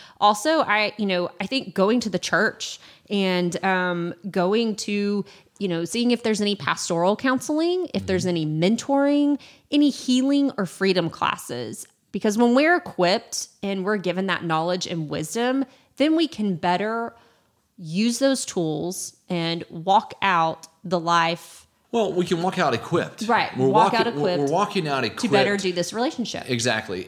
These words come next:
Speaker 2: And, and I think that the depths of what we're talking about in terms of forgiveness, in terms of healing, um, really need to focus and, and get fed through a local church and through a local community. So going out, getting godly counsel,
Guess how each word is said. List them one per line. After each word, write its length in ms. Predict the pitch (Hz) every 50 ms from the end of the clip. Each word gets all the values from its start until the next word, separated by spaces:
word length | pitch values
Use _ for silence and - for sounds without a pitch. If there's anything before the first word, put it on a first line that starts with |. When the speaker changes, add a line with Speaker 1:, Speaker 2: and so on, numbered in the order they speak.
| - -
Speaker 2:
And, 220 | 139 139 135 117
and 140 | - 139 143
I 80 | 156 151
think 320 | 156 - 185 180 143 123
that 280 | 120 127 117 123 - 107
the 140 | 113 117
depths 480 | 104 95 123 123 131 117 - - - -
of 140 | 113 107 104
what 140 | 117 - -
we're 80 | 107 101
talking 400 | - - 110 - - - 120 110
about 280 | 101 101 98 95 82 82
in 60 | 95
terms 360 | - - - 107 104 95 92
of 120 | 98 90
forgiveness, 600 | - - 101 90 104 110 98 104 104 101 95 - 101
in 80 | 95
terms 260 | 92 - 104 104 98 90
of 120 | 92 87
healing, 500 | - - 110 107 104 101 95 92 92 90 - - - - - - - - - _ _ -
um, 340 | 110 113 110 107 101 82 - - -
really 500 | 127 120 117 127 170 208 208 190 180 160
need 180 | 143 143 131
to 60 | 120 -
focus 600 | - - 135 127 127 - 117 113 - - - -
and, 200 | - 110 110 -
and 240 | - 113 110 110 101
get 240 | 113 127 123 - -
fed 480 | - - - - 123 120 117 113 98 -
through 500 | - - 107 107 104 104 101 98 101 - - - _ _ _ _ _ _ _ _ _ _ _ _ _ - - - - -
a 60 | 123
local 340 | 120 120 120 120 120 113 101
church 420 | - - 110 95 82 - - - -
and 160 | 113 110 104
through 160 | - 127 117
a 20 | 110
local 240 | 107 113 110 110 117
community. 400 | 104 - 110 110 107 104 98 101
So 180 | 95 - 117 107
going 320 | 107 107 147 175 165 147
out, 320 | 131 110 101 101 101 95 92
getting 300 | 131 135 143 139 135 120
godly 360 | 110 107 104 104 98 101 95
counsel, 500 | - - 101 92 92 90 - 87 90